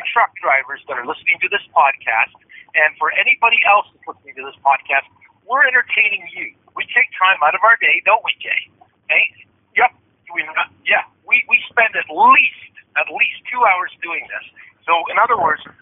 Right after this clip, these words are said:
Speaker 1: we take about, uh, somewhere in the area of about a hundred miles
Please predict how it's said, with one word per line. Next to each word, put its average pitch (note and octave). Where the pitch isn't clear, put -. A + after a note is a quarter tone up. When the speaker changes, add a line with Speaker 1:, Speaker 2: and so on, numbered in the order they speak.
Speaker 1:
we -
take G#3
about, D#3+
uh, B3
somewhere G#3+
in F#3
the F3+
area E3+
of D#3
about D3
a C#3
hundred E3+
miles C#3+